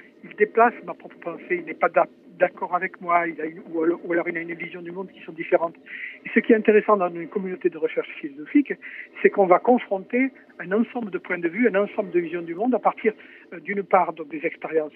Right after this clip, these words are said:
qu'on a vécues. Les enfants ont vécu des expériences, même si, comme disait François Carreau, ils n'ont pas beaucoup de savoir, ils ont eu des expériences. Et la philosophie, c'est aussi une réflexion, disons, sur sa propre expérience. Et le faire collectivement, c'est beaucoup plus riche que de le faire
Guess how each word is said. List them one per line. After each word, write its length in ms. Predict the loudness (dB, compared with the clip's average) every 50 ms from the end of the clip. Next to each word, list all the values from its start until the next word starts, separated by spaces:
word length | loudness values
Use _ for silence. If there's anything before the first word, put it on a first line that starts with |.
| -16 -20
qu'on 140 | -20 -18
a 60 | -8 -6
vécues. 360 | -6 -4 0 2 2 2 2
Les 180 | 0 -2 -4
enfants 300 | -4 -4 -6 -10 -12 -14 -16
ont 60 | -16
vécu 240 | -16 -16 -16 -16 -18
des 160 | -16 -12 -10
expériences, 500 | -10 -6 0 2 4 6 8 8 6 6 2 -2
même 180 | -8 -6 -6 -6 -10 -12 -14
si, 120 | -18 -18 -16
comme 220 | -16 -16 -16 -16 -18 _
disait 160 | -14 -14 -12
François 340 | -12 -14 -16 -16 -14 -14 -12 -12 -10
Carreau, 240 | -4 0 2 2 2 0 -4 -8 -8 -8 -8 -8
ils 60 | -6 -4
n'ont 100 | 2 4
pas 120 | 4 4
beaucoup 220 | 4 2 -6 -8
de 100 | -10 -10 -8 -2
savoir, 260 | 4 6 8 8 8
ils 160 | 8 6 6
ont 160 | 4 4 2 -2
eu 80 | -2 -2
des 160 | -4 -4 -4 -2
expériences. 520 | -2 -2 -4 -4 -4 -2 0 0 -2 -2 -6 _ _ _ _ -20 -20 -20 -20 -2 4 6
Et 60 | 6
la 80 | 6
philosophie, 480 | 6 2 -6 -6 -6 -8 -6 -4 -4 -4 -4
c'est 60 | -6
aussi 160 | -10 -10 -10
une 140 | -12 -10 -8
réflexion, 440 | -8 -8 -6 -8 -8 -6 -6 -6 -6
disons, 220 | -6 -6 -10 -10
sur 160 | -10 -12 -12
sa 80 | -12 -12
propre 280 | -14 -12 -12 -10 -8 -8
expérience. 500 | -8 -8 -6 -6 -4 -4 -4 -6 -8 -12 _ -20 -20 -20 -8 0
Et 40 | 2 2
le 80 | 2
faire 220 | 2 0 -4 -4 -2
collectivement, 580 | 0 0 0 0 -4 -10 -12 -10 -6 -4 -2 -2 -4
c'est 80 | -6 -8
beaucoup 220 | -14 -14 -16 -18
plus 160 | -14 -12 -8
riche 240 | -6 -4 -4 -4 -6 -10 -10 -14 -20 -20 -20 -20 -18 -12
que 60 | -4
de 80 | 0 0
le 80 | 0
faire 160 | 0 0 -2